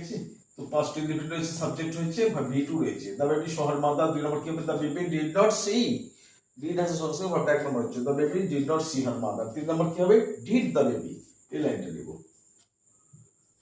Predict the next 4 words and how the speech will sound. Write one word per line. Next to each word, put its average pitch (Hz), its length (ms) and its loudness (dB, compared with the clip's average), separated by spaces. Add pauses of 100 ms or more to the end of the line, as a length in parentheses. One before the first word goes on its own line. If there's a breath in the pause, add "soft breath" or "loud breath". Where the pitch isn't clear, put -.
(380)
Did 160 180 -4 (100)
the 120 180 -2
baby 113 280 -2 (2750)
see 139 240 -6